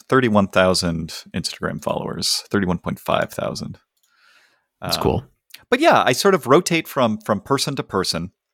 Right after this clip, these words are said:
Speaker 1: And it's like, you know, when you start a lawnmower, sometimes you have to pull the cord,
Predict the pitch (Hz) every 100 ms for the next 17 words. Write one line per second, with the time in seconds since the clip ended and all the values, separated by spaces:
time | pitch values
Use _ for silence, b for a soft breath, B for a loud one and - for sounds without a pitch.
0 | _ _ _ _ _ 110 101 98 90 85
1 | - - _ _ _ _ _ _ _ _
2 | - 117 - 120 113 - 220 320 285 175
3 | - 156 156 - _ - 104 101 117 127
4 | 131 131 120 127 117 120 - 95 110 104
5 | - 101 98 104 104